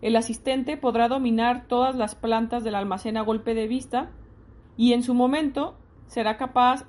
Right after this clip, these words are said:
de pagar precios fijos y la opción de poder devolver el producto si no se encuentra satisfecho con él. Este es entonces un punto de inflexión para la historia.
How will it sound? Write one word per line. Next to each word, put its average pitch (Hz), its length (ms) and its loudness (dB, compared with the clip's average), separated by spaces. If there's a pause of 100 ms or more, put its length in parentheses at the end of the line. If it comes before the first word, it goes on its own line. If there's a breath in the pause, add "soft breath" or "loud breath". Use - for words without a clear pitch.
de 214 200 -6
pagar 214 500 -2 (140)
precios 233 440 -2
fijos 285 460 -4 (180)
y 226 140 4
la 220 80 6
opción 269 340 -2
de 311 80 -2
poder 240 380 0
devolver 240 460 0
el 240 140 -2
producto 226 500 -4
si 226 200 -6
no 220 160 2
se 254 100 -4
encuentra 233 400 0
satisfecho 208 580 -10
con 220 180 -4
él. 240 200 -4 (440 loud breath)
Este 285 280 2
es 302 100 -2
entonces 285 500 0
un 254 120 2
punto 254 300 2
de 226 120 0
inflexión 226 880 -2
para 214 180 -2
la 190 100 0
historia. 208 580 -6